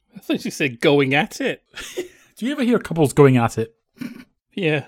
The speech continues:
Speaker 1: you know, hang around the right places.
Speaker 2: Okay, name them.
Speaker 1: Keep, keep it. I don't know. I'm not a peeping Tom. I'm just assuming, but, um, admittedly, most of my assumptions are based on comedy, comedy
Speaker 2: No,
Speaker 1: about
Speaker 2: you,
Speaker 1: peeping
Speaker 2: no, you
Speaker 1: Toms.
Speaker 2: said,
Speaker 1: It's
Speaker 2: you
Speaker 1: a
Speaker 2: said you
Speaker 1: horrible
Speaker 2: could,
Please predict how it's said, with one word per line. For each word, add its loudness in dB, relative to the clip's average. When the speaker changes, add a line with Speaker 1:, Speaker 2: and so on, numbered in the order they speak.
Speaker 1:
you -4
know, -6
hang 0
around 2
the -2
right -2
places. -4
Speaker 2:
Okay, -2
name -2
them. -6
Speaker 1:
Keep, -6
keep -6
it. -6
I 0
don't -4
know. 0
I'm 2
not -2
a -4
peeping -8
Tom. -4
I'm -2
just -6
assuming, 2
but, -2
um, 0
admittedly, 0
most -2
of -4
my -2
assumptions -4
are -4
based -4
on -4
comedy, -4
comedy -6
Speaker 2:
No, 2
Speaker 1:
about 0
Speaker 2:
you, 2
Speaker 1:
peeping 0
Speaker 2:
no, -
you 0
Speaker 1:
Toms. -2
Speaker 2:
said, -2
Speaker 1:
It's -8
Speaker 2:
you -2
Speaker 1:
a -2
Speaker 2:
said 0
you 4
Speaker 1:
horrible 0
Speaker 2:
could, -20